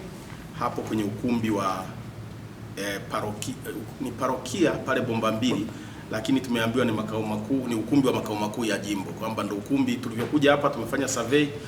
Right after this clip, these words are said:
tukaambiwa kama tukihitaji ukumbi ambao utakuwa na watu mia mbili kwenda juu, basi pale kwa Songea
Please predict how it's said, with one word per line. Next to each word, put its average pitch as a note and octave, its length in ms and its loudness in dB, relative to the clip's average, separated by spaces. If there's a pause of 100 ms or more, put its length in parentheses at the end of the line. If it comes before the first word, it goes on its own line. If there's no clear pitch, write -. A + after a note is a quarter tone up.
(220)
tukaambiwa B2 480 4
kama F3+ 220 2
tukihitaji E3+ 460 4
ukumbi D3 360 8
ambao C3+ 520 6 (380)
utakuwa B2 360 4
na B2+ 80 6
watu C#3 220 6
mia A#2+ 180 4
mbili B2 200 6
kwenda B2+ 320 4
juu, A2+ 220 0 (220)
basi B2 280 2
pale B2+ 200 6
kwa A2 220 0
Songea A2 480 0